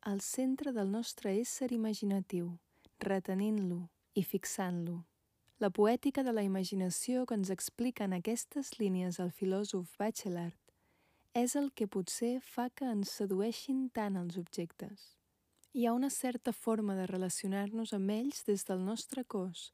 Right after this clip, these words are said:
com una alteritat que pot esdevenir símbol, imatge i metàfora. Avui ens endinsem en el món del teatre d'objectes vinculat a la dansa.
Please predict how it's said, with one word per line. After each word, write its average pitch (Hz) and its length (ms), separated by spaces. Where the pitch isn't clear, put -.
com 214 180
una 254 140
alteritat 220 800
que - 160
pot 208 240
esdevenir 196 720
símbol, 220 600
imatge 208 600
i 254 80
metàfora. 180 680
Avui 214 300
ens 202 220
endinsem 202 580
en 226 80
el 190 160
món 247 240
del 208 160
teatre 208 480
d'objectes 196 800
vinculat 190 680
a 202 60
la 185 160
dansa. 175 480